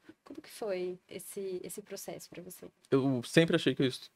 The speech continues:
Speaker 2: estudava melhor sozinho, assim. Sempre tive
Speaker 1: Uhum.
Speaker 2: isso na cabeça, assim. E na, no final da prova do, do ted, assim, no, no final do processo, eu mudei um pouco. Eu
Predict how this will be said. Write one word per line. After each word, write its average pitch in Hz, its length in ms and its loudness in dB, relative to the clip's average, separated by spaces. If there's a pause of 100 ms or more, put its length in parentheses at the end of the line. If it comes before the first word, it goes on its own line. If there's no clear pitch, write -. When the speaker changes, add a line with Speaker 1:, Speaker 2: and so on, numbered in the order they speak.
(160)
Speaker 2:
estudava 120 640 2
melhor 127 240 10
sozinho, 123 400 6
assim. - 220 -6
Sempre 139 280 2
tive 131 220 2
Speaker 1:
Uhum. - 80 2
Speaker 2:
isso - 160 -2
na 123 60 0
cabeça, 110 360 2
assim. - 280 -4 (880)
E 123 440 8
na, 143 160 8 (100)
no 151 120 4
final 151 260 6
da 165 100 6
prova 127 300 6
do, 110 360 2
do 120 160 2
ted, 113 300 8
assim, 113 160 2
no, 107 280 4
no 104 100 0
final 110 240 2
do 113 100 2
processo, 117 540 6
eu 123 120 2
mudei 131 380 6
um 135 60 4
pouco. 113 340 4 (320)
Eu 107 520 2